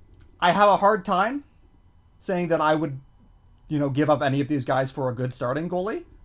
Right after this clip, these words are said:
But the fact is he stabilized the situation in Philadelphia. He looks like he's good, at least. And so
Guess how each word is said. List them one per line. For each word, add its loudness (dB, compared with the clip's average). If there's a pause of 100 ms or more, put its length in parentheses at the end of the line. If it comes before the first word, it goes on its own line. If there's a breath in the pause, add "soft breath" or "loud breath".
(260)
But -4
the 0
fact 2
is -4
he -4
stabilized -4
the -10
situation -8
in -8
Philadelphia. -10
He 0
looks -2
like -2
he's -10 (120)
good, -2
at -10
least. -8 (960 soft breath)
And 0
so 2